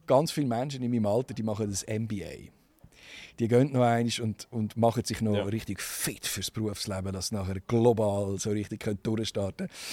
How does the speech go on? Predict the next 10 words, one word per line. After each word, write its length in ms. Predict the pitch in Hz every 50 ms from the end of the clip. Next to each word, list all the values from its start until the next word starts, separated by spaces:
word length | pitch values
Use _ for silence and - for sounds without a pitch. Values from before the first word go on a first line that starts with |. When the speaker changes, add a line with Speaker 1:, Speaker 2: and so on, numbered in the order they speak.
| - - - - - -
Speaker 1:
mit 200 | - 107 104 - 110
all 180 | 101 101 107
diesen 500 | 104 104 104 101 104 98 95 92 87 82
fünfhundert, 1000 | - - - - - - 120 123 - - - 117 113 110 107 - 98 104 - - 107
äh, 640 | 101 98 95 95 95 92 92 - 95 92 90 92
ähm, 200 | 90 87 87 95 92
Folien 640 | - - 113 107 104 104 104 101 95 92 92 90 -
und 180 | 98 101 98
so 140 | - 92 90
weiter. 200 | 87 87 -